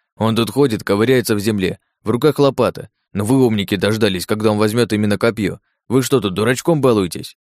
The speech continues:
«Да не думали мы, он же с Глефой был. Сменил зачем-то. Зомби уже спустили с поводка. Момент был самый подходящий.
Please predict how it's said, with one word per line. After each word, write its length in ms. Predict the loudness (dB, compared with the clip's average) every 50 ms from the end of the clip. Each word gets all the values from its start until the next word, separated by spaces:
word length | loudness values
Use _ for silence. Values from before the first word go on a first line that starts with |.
| _ _ _ _ _ _ _ _ _ _ _
«Да 400 | -2 0 2 2 2 2 2 0
не 260 | 0 -2 -2 -2 0
думали 340 | 0 0 2 2 2 2 2
мы, 300 | 2 0 0 -2 -2 -6 -8 _
он 120 | -6 -6 -4
же 180 | -2 -2 -2
с 80 | -4 -4
Глефой 360 | -2 0 0 0 0 -2 -4
был. 220 | -4 -4 -6 -8 -12 _ _ _
Сменил 400 | -16 -8 -4 -2 0 0 0 2
зачем-то. 480 | 0 -2 -2 -2 -4 -4 -4 -6 -10 -12 _ _ _ _ _ _ _ _ -6
Зомби 300 | -2 0 2 2 4 4
уже 220 | 4 4 4 2 0
спустили 400 | 0 -2 -4 -2 0 0 0 0
с 60 | 0
поводка. 520 | 0 -2 -2 -2 -2 -2 -2 -2 -2 -4 _ _ _ _ _ 0
Момент 300 | 0 2 2 2 0 2
был 240 | 2 2 2 2 2
самый 260 | 0 0 0 0 -2
подходящий. 640 | -2 -6 -4 -4 -2 0 0 0 0 -2 -8 -12